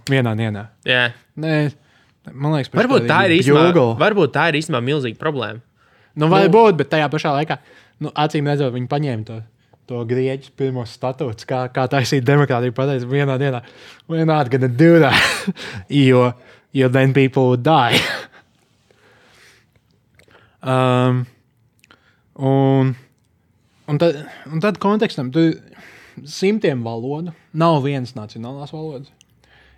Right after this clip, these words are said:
Speaker 1: Ir divtūkstoši ar kaut ko politisko partiju, no kuriem kaut kāds simts ir reģistrēts priekš vēlēšanām, bet vienlaiks ir divtūkstoši partija.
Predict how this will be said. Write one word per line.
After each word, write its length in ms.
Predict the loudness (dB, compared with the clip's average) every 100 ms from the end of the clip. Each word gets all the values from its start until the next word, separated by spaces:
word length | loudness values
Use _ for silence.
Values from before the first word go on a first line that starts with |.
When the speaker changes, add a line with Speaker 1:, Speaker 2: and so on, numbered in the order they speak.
| -6
Speaker 1:
Ir 320 | 2 4 4 0 _
divtūkstoši 800 | -18 0 4 4 4 0 -2 -4
ar 80 | -6
kaut 180 | -8 -8
ko 140 | -6 -6 -8 -6
politisko 560 | -4 -4 -10 -10 -10
partiju, 460 | -6 -6 -6 -8 -10 _ _ _ _ -6
no 100 | -2
kuriem 280 | 2 2 2
kaut 160 | -2 -4
kāds 220 | -6 -8
simts 400 | 0 2 2 0
ir 80 | 0
reģistrēts 560 | 0 -2 -6 -14 -16 -12
priekš 220 | -12 -8
vēlēšanām, 560 | -8 -8 -10 -12 -12 -12 _ _ _ _ _ _
bet 200 | -6 -4 -6 -14 -16 -6
vienlaiks 540 | -4 -2 -4 -8 -10
ir 80 | -10
divtūkstoši 540 | -10 -10 -14 -14 -12
partija. 340 | -12 -10 -14